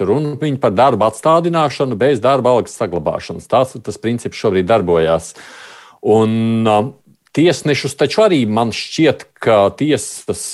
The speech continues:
ā, vadītājs var atstādināt no lietu lemšanas un tiesu nodošanas citiem. Nu, proti, vai tur tiek pārkāpta šī te tiesa? Es esmu par to, ka tiesu neatkarība ir jāsaglabā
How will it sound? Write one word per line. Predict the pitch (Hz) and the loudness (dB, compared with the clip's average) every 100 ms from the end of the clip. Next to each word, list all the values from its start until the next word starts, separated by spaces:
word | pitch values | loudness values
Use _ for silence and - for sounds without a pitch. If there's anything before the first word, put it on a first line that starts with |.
| - | -2
ā, | 104 92 | -2 2
vadītājs | 95 85 127 131 147 147 139 - | 0 2 -2 0 2 4 2 0
var | 185 170 | 2 2
atstādināt | 123 - - 98 85 90 87 85 | 2 0 -2 0 -2 -4 -6 -4
no | 98 92 | -4 0
lietu | 120 - 95 | 0 0 0
lemšanas | 90 90 - 131 170 165 - - 104 | 0 -2 -2 0 0 -4 -10 -8 -4
un | 92 87 | -4 -2
tiesu | 123 107 - | -2 -2 -2
nodošanas | 107 117 95 87 92 90 - | 0 2 2 0 -4 -8 -8
citiem. | - 120 - 175 170 - - - - | -6 -4 2 2 2 -4 -8 -6 -2
Nu, | 120 | -2
proti, | 135 131 170 160 - - 139 135 - - - _ _ _ - | 0 2 4 4 0 0 0 0 -10 -20 -20 _ _ _ -12
vai | 120 98 117 135 | -8 2 4 4
tur | - - 151 160 | 0 -2 0 0
tiek | - 135 - | 0 0 0
pārkāpta | 127 147 170 123 101 92 95 | 2 2 2 0 0 -2 -10
šī | - 113 | -8 -6
te | 107 110 | -4 -4
tiesa? | 131 110 143 135 127 | 0 -2 -2 -2 0
Es | 123 165 175 | 2 2 2
esmu | 170 170 | 0 0
par | 139 131 | -2 -2
to, | - 160 | 0 -2
ka | 156 147 | -2 -2
tiesu | 160 147 147 | 0 0 -2
neatkarība | 160 139 - 135 123 170 | -2 -2 -2 0 2 2
ir | 147 | 4
jāsaglabā | 117 101 98 98 92 92 | 4 0 -2 -2 2 2